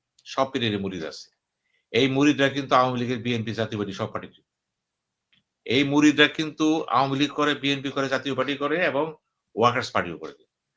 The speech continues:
ভোট দেওয়ার সময় কিন্তু সে কিন্তু তার ওই নিশানা পড়লে পার্টি কে করে। উদাহরণ দিয়ে বলি আপনি, আট্টুসি জন নির্বাচনটা করলো এরশাদের সময়।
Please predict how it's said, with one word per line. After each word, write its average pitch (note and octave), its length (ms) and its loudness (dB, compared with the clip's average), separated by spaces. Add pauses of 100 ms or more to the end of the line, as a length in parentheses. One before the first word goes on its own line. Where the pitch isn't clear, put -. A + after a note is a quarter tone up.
(420)
ভোট C#3 260 4
দেওয়ার E3+ 180 8
সময় D#3+ 180 -4
কিন্তু E3+ 240 -4
সে D#3 180 0
কিন্তু D3 180 -8
তার C#3 220 2
ওই C#3+ 220 0
নিশানা B2 440 -4
পড়লে G#2 260 -2
পার্টি - 220 -10
কে D#2+ 140 -14
করে। C2 180 -20 (1600)
উদাহরণ B2+ 320 4
দিয়ে D3 120 6
বলি G2 280 -2
আপনি, F2 360 -10 (500)
আট্টুসি A#2+ 440 0
জন D3+ 120 -2
নির্বাচনটা C3+ 460 -2
করলো G#2+ 260 -2
এরশাদের F#2 320 -6
সময়। - 260 -20